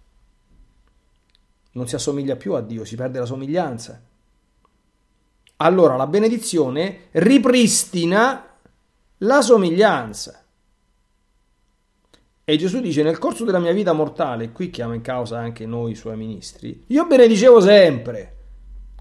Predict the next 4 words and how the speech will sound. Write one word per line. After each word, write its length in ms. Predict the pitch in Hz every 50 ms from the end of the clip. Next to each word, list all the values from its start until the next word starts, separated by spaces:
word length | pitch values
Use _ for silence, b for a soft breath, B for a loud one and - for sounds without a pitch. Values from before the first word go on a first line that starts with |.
| - - - - - - - - - -
Benedizione 680 | 147 156 202 226 240 247 254 196 - - 269 269 247
a 40 | 202
tutto 300 | - - 240 240 - 208
spiano. 640 | 165 - - - 160 160 156 139 120 107 95 90 87